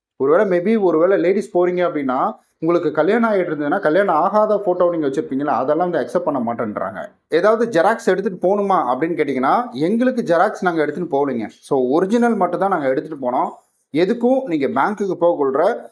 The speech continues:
ஆதார் கார்டு, பான் கார்டு ஜெராக்ஸ் எடுத்துக்கோங்க, உங்களுடைய ஃபோட்டோ ஒண்ணு எடுத்துக்கோங்க. So, நீங்க வந்துட்டு ரெண்ட், அதாவது இதெல்லாம் கேட்க மாட்டாங்க. எனக்கு தெரிஞ்சு வந்துட்டு நீங்க ஒருவேளை வெளியூர்ல இருந்து இங்க அக்கவுண்ட் ஓப்பன் பண்றீங்கன்னா, maybe இங்க இருக்கக்கூடிய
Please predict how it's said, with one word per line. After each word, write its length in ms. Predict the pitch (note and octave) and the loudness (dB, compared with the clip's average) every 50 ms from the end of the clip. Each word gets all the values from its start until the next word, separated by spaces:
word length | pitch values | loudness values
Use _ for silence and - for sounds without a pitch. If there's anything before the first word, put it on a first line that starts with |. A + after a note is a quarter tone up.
| _ _ - A#2 | _ _ 0 2
ஆதார் 260 | C#3+ E3 F3+ G3+ G3+ | 2 4 4 2 2
கார்டு, 200 | G3+ G3+ G3 G3 | 2 2 2 2
பான் 260 | F#3+ - D3+ D#3 D#3+ | 2 0 0 0 0
கார்டு 220 | D3+ D#3 D#3+ E3 E3+ | 0 0 0 0 0
ஜெராக்ஸ் 400 | B2 C3+ C3 D3 D#3 - - D#3 | 0 0 0 0 0 -2 -2 -2
எடுத்துக்கோங்க, 580 | C#3 C#3+ C#3+ D3+ - C#3+ C3+ C#3 D#3 F3 G3+ G3+ - | -2 -2 -4 -4 -4 -4 -2 -2 -2 -2 -2 -4 -6
உங்களுடைய 420 | B2+ C3 C3+ C3+ C3 C3 B2+ B2+ - - | -6 -4 -2 0 2 2 0 -2 -2 0
ஃபோட்டோ 200 | E3+ F#3 F#3+ F#3+ | 0 2 2 4
ஒண்ணு 320 | G3 F3+ D#3+ D#3 D3 C#3 | 2 2 2 0 0 -2
எடுத்துக்கோங்க. 480 | D3 - C#3+ B2+ C#3 B2+ B2 A#2+ A#2+ B2 - - _ _ _ _ _ | -2 -4 -4 -4 -4 -2 -2 -2 -4 -4 -6 -8 _ _ _ _ _
So, 140 | - D#3+ D#3 | -2 0 0
நீங்க 400 | D3+ D#3 F3 G#3+ A#3 A#3 A3 G#3+ | 2 2 0 2 2 2 2 2
வந்துட்டு 540 | F#3+ F#3 F#3+ F#3+ G3+ A3+ A3+ G#3+ G#3 G3 E3 D3+ | 2 2 0 2 4 4 6 6 6 4 2 2
ரெண்ட், 260 | D#3 F3 F3+ F3+ - | 0 -2 -2 0 0
அதாவது 440 | G3+ F3 D3 C#3 D3 E3+ F#3+ F#3+ F3+ | 2 2 2 2 2 2 2 2 2
இதெல்லாம் 360 | F3 F3+ G3 A3 G#3+ A3 A3 | 2 2 2 2 4 2 2
கேட்க 260 | A3 F#3+ F#3 F#3 G3 | 2 0 0 0 0
மாட்டாங்க. 480 | G3+ F#3+ F3 - C#3 C#3+ C3 B2 A#2 - | 0 0 0 0 0 -2 -2 -4 -8 -8
எனக்கு 280 | B2+ C3+ C#3+ C#3 D#3 D#3 | -8 -8 -6 -4 -2 -2
தெரிஞ்சு 40 | |
வந்துட்டு 280 | D#3+ F3+ F#3+ F3+ F3 F#3+ | 0 0 -2 0 -2 -2
நீங்க 220 | G3 G3+ F#3 E3 | -2 -2 -2 -2
ஒருவேளை 400 | C3+ C3 C#3 C#3 D3+ E3 F#3 G#3 | -2 0 0 2 2 4 4 2
வெளியூர்ல 540 | F#3+ D3+ D#3 F3 G3+ G#3+ G#3 A3 G#3+ G3+ G3+ | 2 2 0 0 0 0 0 2 2 2 2
இருந்து 260 | F#3+ F3+ F3+ G3 G#3+ | 2 2 0 0 -2
இங்க 160 | G3+ F#3+ F3 D#3 | 0 0 0 0
அக்கவுண்ட் 200 | D#3+ F3+ F#3 F#3 | 0 0 0 2
ஓப்பன் 300 | F3 F3 F3 F3+ F3+ E3+ | 2 0 0 -2 -4 -2
பண்றீங்கன்னா, 280 | D#3+ D#3+ E3 G3+ F#3 E3 | -2 -2 -2 -2 -2 -2
maybe 220 | E3 F3 F3+ G3+ | -2 -2 -2 -2
இங்க 260 | G#3 F#3 F3 E3 F3+ | -2 -2 -2 0 0
இருக்கக்கூடிய 760 | F3+ F#3 F#3 G3 G3+ G3 G3 - G3 F#3 F#3 F#3+ A3 A#3 A#3 | 0 0 0 0 0 0 0 0 0 0 2 0 0 -2 -4